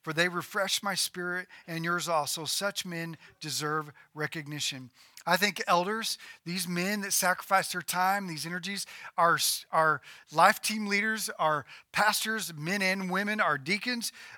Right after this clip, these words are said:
uh, we don't use the term deacon too much, but shepherding roles in our church like life team leaders, these people should be valued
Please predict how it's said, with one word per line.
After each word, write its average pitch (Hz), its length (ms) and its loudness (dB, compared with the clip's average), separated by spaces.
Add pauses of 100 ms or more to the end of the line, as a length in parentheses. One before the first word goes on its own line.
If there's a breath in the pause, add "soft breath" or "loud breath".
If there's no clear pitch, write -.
uh, 170 400 8 (640)
we 175 100 0
don't 208 180 0
use 185 220 -2
the 170 120 -8
term 180 260 -4
deacon 190 300 -2
too 196 180 -6
much, 202 260 -2
but 165 160 -10 (240 loud breath)
shepherding 190 600 2
roles 170 340 -2
in 180 60 -4
our 175 120 -2
church 185 320 -8
like 160 220 -4
life 170 220 2
team 185 180 -8
leaders, 185 320 -2 (320 loud breath)
these 180 160 -2
people 202 280 -2
should 185 200 0
be 180 80 -6
valued 190 560 4